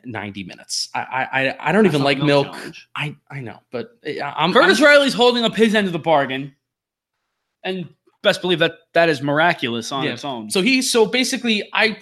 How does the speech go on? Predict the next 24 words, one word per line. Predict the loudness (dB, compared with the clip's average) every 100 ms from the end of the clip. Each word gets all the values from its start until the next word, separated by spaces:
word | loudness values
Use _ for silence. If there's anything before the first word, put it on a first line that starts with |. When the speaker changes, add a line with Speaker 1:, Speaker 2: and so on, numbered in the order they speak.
| -4
Speaker 1:
I | -4
clipped | -4 -2 -2 2
that | 2
on | 2 -2
Twitter. | -2 -2 0
I | 0
don't | -2
even | -2
tag | -4 -2 -2 -4
him, | -10 -8
but | -8
he | -8
somehow | -6 -4 -2 -4
found | -6 -8 -8
it. | -6
I |
guess | -6 -6
he | -6
just | -6 -6
searches | -4 -4 -6 -12
his | -10
name | -8 -8
like | -10
a | -16